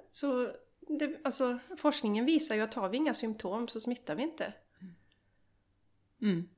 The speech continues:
Speaker 1: Precis som alltid. Har man symptom
Speaker 2: Så har det alltid varit.
Speaker 1: Ja,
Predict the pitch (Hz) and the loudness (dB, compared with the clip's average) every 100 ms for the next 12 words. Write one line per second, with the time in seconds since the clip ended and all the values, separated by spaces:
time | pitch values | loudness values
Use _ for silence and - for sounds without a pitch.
0 | _ 294 330 330 311 349 247 - - 285 | _ 0 2 4 6 6 4 0 -2 -2
1 | 302 - - _ _ _ _ _ - - | -2 -6 -14 _ _ _ _ _ -4 4
2 | 214 240 277 320 311 294 254 254 311 247 | 4 6 4 6 6 10 12 12 12 8
3 | 285 285 - - - - 359 | 6 6 4 -10 -4 6 8